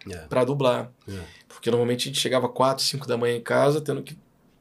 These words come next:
Speaker 2: seguir nove da manhã, dez da manhã era difícil.
Speaker 1: Hum.
Speaker 2: E aí foi ficando cada vez assim, mais como um hobby a música. E nessas idas pra São Paulo eu fiquei,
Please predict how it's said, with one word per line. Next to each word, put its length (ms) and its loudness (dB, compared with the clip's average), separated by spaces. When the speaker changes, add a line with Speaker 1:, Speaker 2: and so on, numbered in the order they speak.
Speaker 2:
seguir 340 -4
nove 260 6
da 100 6
manhã, 180 2
dez 360 -2
da 60 -4
manhã 120 -4
era 100 -4
difícil. 440 -10
Speaker 1:
Hum. 40 -12
Speaker 2:
E 100 8
aí 80 6
foi 100 0
ficando 360 4
cada 240 8
vez 300 4
assim, 420 2
mais 260 2
como 220 0
um 40 4
hobby 380 6
a 40 4
música. 440 -2
E 100 2
nessas 300 6
idas 160 -2
pra 100 4
São 220 2
Paulo 240 6
eu 40 0
fiquei, 160 -10